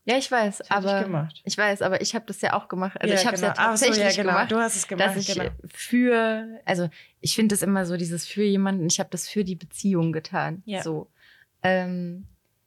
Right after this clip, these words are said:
Speaker 1: aber das war nie meine Intention von mir aus, war nie ein Grundgedanke von mir, den ich hatte, dass ich dahin möchte,
Speaker 2: Mhm.
Speaker 1: wegen mir einfach alleine so. Und wenn jetzt zum Beispiel aber, keine Ahnung, man halt irgendwie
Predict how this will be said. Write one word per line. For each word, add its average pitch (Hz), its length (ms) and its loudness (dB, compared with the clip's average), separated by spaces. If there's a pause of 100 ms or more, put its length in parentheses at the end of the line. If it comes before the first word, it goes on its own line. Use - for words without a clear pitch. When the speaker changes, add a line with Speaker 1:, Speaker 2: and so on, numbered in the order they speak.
(880)
Speaker 1:
aber 185 480 0 (220)
das 202 240 -4
war 185 140 -2
nie 208 280 2
meine 190 300 -2
Intention 180 800 -4
von 185 240 0
mir 185 240 0
aus, 170 220 -6
war 180 80 0
nie 190 180 4
ein 190 80 0
Grundgedanke 190 580 -2
von 180 180 -8
mir, 196 140 0
den 170 140 -6
ich 196 160 -6
hatte, 185 180 -4
dass 180 180 -8
ich - 160 -4
dahin 180 320 -4
möchte, 170 380 -6
Speaker 2:
Mhm. - 140 -16
Speaker 1:
wegen 175 480 0
mir 190 280 4
einfach 156 280 -4
alleine 160 420 -4
so. 175 240 -12 (420)
Und 180 300 0
wenn 180 140 2
jetzt 185 180 -2
zum 190 100 -4
Beispiel 180 360 -2
aber, 175 360 -4 (640)
keine 190 220 2
Ahnung, 214 440 0
man 180 420 -2 (200)
halt 175 360 -4
irgendwie 170 560 -4